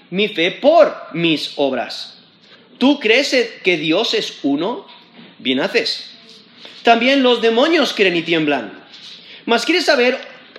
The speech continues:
hombre vano, que la fe sin obras es muerta? ¿No fue justificado por las obras Abraham nuestro padre cuando ofreció a su hijo Isaac sobre el altar?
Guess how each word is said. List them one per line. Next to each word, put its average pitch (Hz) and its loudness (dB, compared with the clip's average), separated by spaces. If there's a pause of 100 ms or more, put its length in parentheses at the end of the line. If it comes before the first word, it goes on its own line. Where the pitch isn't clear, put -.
(180)
hombre 220 2
vano, 156 -2
que 190 -2
la 147 0
fe 214 0
sin 185 -4
obras 185 -2
es 165 -4
muerta? 139 -6 (880)
¿No 202 2
fue 349 0
justificado 214 0
por 185 0
las 160 -2
obras 156 -2
Abraham 135 -2
nuestro 135 -6
padre 131 -2 (480)
cuando 170 2
ofreció 170 -2
a 151 -2
su 156 -2
hijo 143 0
Isaac 131 -2
sobre 131 -4
el 123 -2
altar? 113 -6